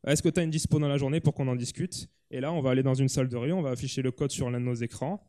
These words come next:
et le parcourir et en discuter pour se dire, euh, « Est-ce que ça, c'est bon ? Est-ce que ça, ça va pas ? »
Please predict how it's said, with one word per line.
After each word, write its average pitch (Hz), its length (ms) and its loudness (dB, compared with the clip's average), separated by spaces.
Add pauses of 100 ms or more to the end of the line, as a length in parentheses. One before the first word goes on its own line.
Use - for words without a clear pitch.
et 123 300 -2
le 127 100 2
parcourir 131 560 -2
et 151 100 -2
en 123 100 0
discuter 127 480 -4
pour - 180 -6
se 120 100 -6
dire, 131 260 -4
euh, « 113 220 -6 (480)
Est-ce 123 160 -2
que 131 100 -2
ça, 131 140 -2
c'est 120 180 -6
bon ? 147 220 0
Est-ce 131 100 -4
que 127 80 -6
ça, 123 120 -2
ça 117 120 -2
va 107 120 -2
pas ? » 127 500 -6